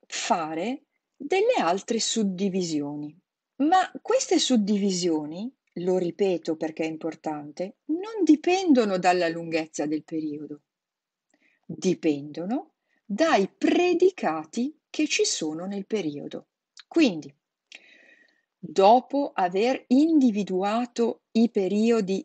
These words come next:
in un testo, io devo prendere in esame uno per volta i periodi e la prima azione che devo fare è andare a caccia dei verbi.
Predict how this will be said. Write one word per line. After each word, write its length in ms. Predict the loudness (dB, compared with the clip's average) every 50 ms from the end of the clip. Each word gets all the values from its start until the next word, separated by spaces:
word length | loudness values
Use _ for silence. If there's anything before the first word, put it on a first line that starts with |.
| _
in 220 | -2 -2 -2 -2 -4
un 260 | -6 -6 -6 -8 -8
testo, 680 | -8 -10 -10 -10 -12 -16 -16 -14 -12 -10 -10 -10 -10 _ _ _ _ _ _ _ _ _ _ _ _ -20 -20 -20 -20 _ _ -2
io 240 | 2 4 4 6
devo 220 | 6 6 6 6 6
prendere 460 | 6 4 2 2 2 0 0 2 4
in 200 | 4 4 4 4
esame 720 | 2 0 -2 0 0 0 -2 -2 -6 -8 -10 -10 -12 -16 _ _
uno 400 | 4 6 8 8 8 6 4 4
per 240 | 4 2 -2 -2 -2
volta 760 | -2 2 2 2 2 2 -2 -6 -8 -10 -10 -10 -10 -10 -14 _ _
i 180 | -6 -6 -4 -4
periodi 800 | -6 -8 -6 -4 -4 -4 -4 -4 -8 -10 -6 -4 -4 -4 -6 _ _ _ _ _ _ -20 -20 -20 _ _
e 200 | -4 0 2 2
la 160 | 4 2 0 -2
prima 380 | -2 0 2 2 2 2 0
azione 720 | -2 -2 -6 -8 -4 0 0 0 0 0 -2 -4 -8 -10
che 180 | -8 -6 -6 -2
devo 280 | 0 -2 -2 -2 -4
fare 640 | -8 -8 -8 -8 -8 -8 -10 -12 -12 -10 -12 -12 _ _ _ _ -20 -20 -14 _
è 140 | 2 4 6
andare 800 | 6 6 4 0 0 -2 -2 -2 -2 -4 -6 -10 -10 -10 -10 _
a 120 | -8 -8 -6
caccia 380 | -6 -8 -8 -8 -8 -8 -6
dei 180 | -4 -4 -4 -4
verbi. 540 | -4 -4 -4 -4 -6 -8 -6 -8 -8 -8